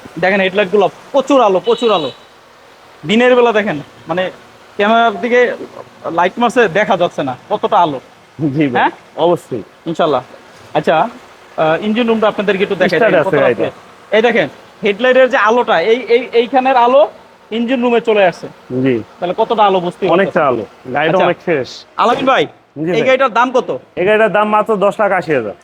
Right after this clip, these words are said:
Speaker 1: দশ লক্ষ আশি হাজার?
Speaker 2: জি।
Speaker 1: আচ্ছা, এই পাশে আছে Honda Civic।
Speaker 2: জি।
Speaker 1: Honda Civic, এটার মডেল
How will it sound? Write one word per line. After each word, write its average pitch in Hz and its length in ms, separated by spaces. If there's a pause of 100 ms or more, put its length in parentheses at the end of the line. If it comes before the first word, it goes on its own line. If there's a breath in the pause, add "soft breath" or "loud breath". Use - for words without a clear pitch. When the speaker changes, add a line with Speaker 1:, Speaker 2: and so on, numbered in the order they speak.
(100)
Speaker 1:
দশ 208 220
লক্ষ 247 160
আশি 226 220
হাজার? 156 260
Speaker 2:
জি। 135 140 (380)
Speaker 1:
আচ্ছা, 165 280 (420)
এই 220 100
পাশে 254 240
আছে 247 360 (420)
Honda 233 260
Civic। 220 240 (320)
Speaker 2:
জি। 151 120 (1120)
Speaker 1:
Honda 220 200 (100)
Civic, 269 280 (140)
এটার 233 160
মডেল 240 240